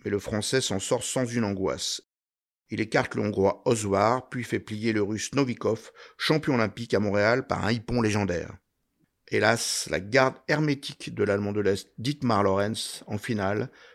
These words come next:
le prive d'un deuxième triomphe. Incapable de trouver l'ouverture, Angelo Parisi s'épuise à tourner autour de son rival.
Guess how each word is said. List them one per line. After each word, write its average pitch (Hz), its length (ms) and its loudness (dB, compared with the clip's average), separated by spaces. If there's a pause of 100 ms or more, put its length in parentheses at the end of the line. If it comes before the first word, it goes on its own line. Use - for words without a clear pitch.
le 101 180 -2
prive 143 360 0
d'un 95 120 0
deuxième 123 440 4
triomphe. - 640 -6 (920)
Incapable 135 460 2
de 117 60 2
trouver 110 240 2
l'ouverture, 113 640 0
Angelo 107 400 -2
Parisi 98 420 -4
s'épuise 123 640 -4
à 104 80 -4
tourner 127 320 0
autour 107 300 0
de 107 60 0
son 98 180 -4
rival. 87 360 -2